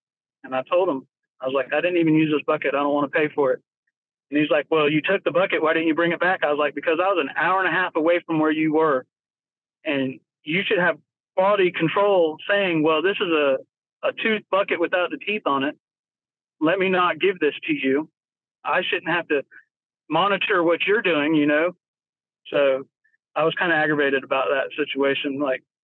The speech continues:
I told him, I was like, "Listen, it's only thirty-five dollars for this bucket, but I guarantee you, if you charge me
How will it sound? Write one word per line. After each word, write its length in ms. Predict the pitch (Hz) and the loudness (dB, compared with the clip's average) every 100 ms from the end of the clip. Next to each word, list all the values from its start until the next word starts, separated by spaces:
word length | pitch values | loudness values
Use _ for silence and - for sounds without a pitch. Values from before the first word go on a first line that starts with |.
| _ _ _ - | _ _ _ -18
I 80 | 143 | -4
told 220 | 196 208 | 2 2
him, 140 | 185 156 | 2 0
I 60 | 156 | 0
was 80 | 165 | 0
like, 160 | 151 | 0
"Listen, 360 | 190 190 147 131 | 0 0 -2 -2
it's 140 | 170 | 0
only 260 | 208 165 139 - | 0 0 0 0
thirty-five 500 | 185 190 180 175 175 | 2 2 0 0 2
dollars 320 | 175 175 - | 2 2 0
for 60 | 151 | -2
this 140 | 151 - | -4 0
bucket, 320 | 165 165 - _ _ - | -2 -2 -8 _ _ -6
but 80 | 131 | -4
I 80 | 160 | -2
guarantee 460 | 180 175 165 208 | -2 -2 -2 -2
you, 140 | 185 143 | 0 0
if 120 | 170 | -2
you 100 | 175 | -4
charge 300 | 196 190 | 0 0
me 100 | 180 | 0